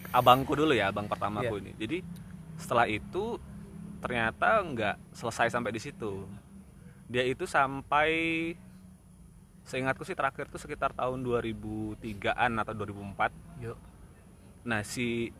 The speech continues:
Speaker 1: kakakku ini, padahal hitungannya kalau menurutku ya, kakakku ini tip-, cukup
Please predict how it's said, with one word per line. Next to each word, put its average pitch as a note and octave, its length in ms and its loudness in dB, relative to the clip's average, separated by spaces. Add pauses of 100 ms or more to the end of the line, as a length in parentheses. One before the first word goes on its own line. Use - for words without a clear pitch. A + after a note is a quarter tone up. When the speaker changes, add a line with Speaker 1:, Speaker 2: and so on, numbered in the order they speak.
(140)
Speaker 1:
kakakku - 380 -2
ini, F3 120 -4
padahal G3+ 240 6
hitungannya D#3+ 400 2
kalau B2 160 4
menurutku C3 320 0
ya, A2 140 2
kakakku A2 300 -2
ini G3 140 -6
tip-, - 220 -16 (600)
cukup A2+ 440 -4